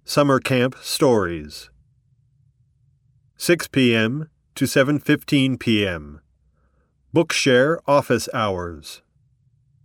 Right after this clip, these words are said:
Six P M to seven fifteen P M. B P I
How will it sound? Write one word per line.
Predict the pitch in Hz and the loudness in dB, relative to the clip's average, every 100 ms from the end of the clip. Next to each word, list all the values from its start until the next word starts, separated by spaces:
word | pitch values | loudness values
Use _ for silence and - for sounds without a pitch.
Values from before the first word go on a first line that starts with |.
| _ _ _ _ _ _ _ _ _ | _ _ _ _ _ _ _ _ _
Six | - 185 - | -2 -2 -2
P | - 127 113 | 0 2 2
M | 107 110 156 - _ - | 0 -4 -8 -12 _ -6
to | 151 | -2
seven | - 143 143 | 2 2 2
fifteen | 135 151 - 156 127 | 0 -2 0 0 0
P | 107 117 98 | 0 0 0
M. | 87 76 73 _ _ _ _ _ _ _ _ 113 | -4 -10 -18 _ _ _ _ _ _ _ _ 0
B | 135 170 | 2 2
P | - 170 151 | 2 4 4
I | 117 110 113 143 | 4 2 0 -2